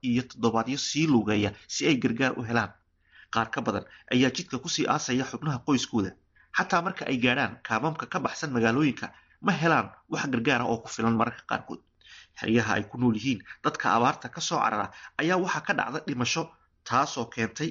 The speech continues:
in ay la ilmeeyaan shaqaalaha gargaarka. Ku-xigeenka agaasimaha gobolka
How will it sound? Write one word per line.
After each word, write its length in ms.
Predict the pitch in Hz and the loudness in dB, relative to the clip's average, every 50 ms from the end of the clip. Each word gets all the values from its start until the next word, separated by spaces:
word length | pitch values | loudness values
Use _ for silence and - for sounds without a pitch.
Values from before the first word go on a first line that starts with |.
| - | -2
in 120 | 180 165 - | -4 -4 -2
ay 120 | - 131 131 | 0 0 2
la 120 | 143 202 - | 2 0 0
ilmeeyaan 520 | - 151 135 123 127 131 147 143 117 104 - - - | 2 0 2 4 2 4 4 2 2 0 -4 -8 -10
shaqaalaha 520 | - - - - - 123 131 160 147 120 110 | -10 -10 -8 -2 2 2 2 2 2 -2 0
gargaarka. 480 | 107 117 113 - 139 113 - - - - _ _ _ _ _ - - - - - - _ - | 0 0 0 2 0 0 0 -2 -18 -20 _ _ _ _ _ -20 -20 -20 -20 -20 -20 _ -16
Ku-xigeenka 420 | - - 170 165 196 240 233 - 208 - | -6 0 2 4 4 4 2 2 2 2
agaasimaha 480 | 156 151 151 - - 170 190 180 165 160 | 4 2 0 0 -2 -2 0 0 0 0
gobolka 420 | 147 160 170 151 139 - - 151 | 0 0 2 2 2 0 -2 -6